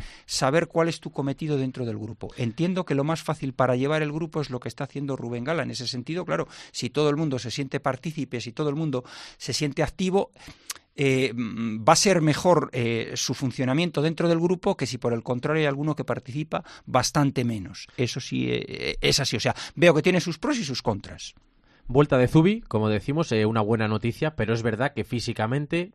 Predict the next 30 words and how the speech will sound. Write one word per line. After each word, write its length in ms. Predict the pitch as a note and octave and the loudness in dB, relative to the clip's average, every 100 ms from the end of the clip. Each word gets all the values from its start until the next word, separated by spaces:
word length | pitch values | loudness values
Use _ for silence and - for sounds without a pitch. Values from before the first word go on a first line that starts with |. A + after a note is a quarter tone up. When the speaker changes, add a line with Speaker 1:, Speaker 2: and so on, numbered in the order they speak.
| _ | _
Speaker 2:
tiene 180 | G2+ G2 | -8 -4
que 80 | |
mejorar, 320 | G2 F#2 A2 B2+ | -6 -2 -2 -2
tiene 180 | A#2+ | -4
que 120 | G#2 G2 | -2 -2
limar 260 | G#2+ D3 | -2 -2
y, 480 | C3 G2 F#2 F2+ F2+ | -2 -2 -4 -8 -10
y 100 | - | -8
es 40 | G2+ | -6
normal 200 | G#2 A2+ | -4 -4
que 80 | A#2 | -2
se 120 | A2 | -2
le 140 | G#2 | 0
note 380 | A2 B2+ C3+ C#3+ - _ | 2 2 0 -2 -6 _
este 200 | A#2 A#2+ | -8 -4
tiempo 240 | A#2+ A2 | -4 -2
de 60 | G2+ | -2
inactividad. 440 | G2 G2 F#2 G2+ - | -2 -4 -6 -6 -8
Speaker 1:
Fíjate, 420 | - F#3+ E3+ D3+ E3 | -10 -6 -4 -2 -2
Marcos, 340 | D#3+ - E3 | -2 -4 -4
lo 100 | B2+ | -2
que 80 | A#2+ | -4
acabas 240 | B2 C#3 | -4 -4
de 80 | B2+ | -6
decir. 400 | B2 A#2 C#3 F2 _ _ _ _ _ _ _ _ - - - | -6 -8 -10 -12 _ _ _ _ _ _ _ _ -20 -20 -20
Zubi, 460 | - F3 B2+ - - _ - | -4 0 0 -2 -12 _ -4
es 160 | D#3+ D#3 | -2 -2
que 160 | F3 | -2
yo 140 | E3+ F3+ | -2 0
cuando 360 | E3 D#3 C#3+ | 0 0 -2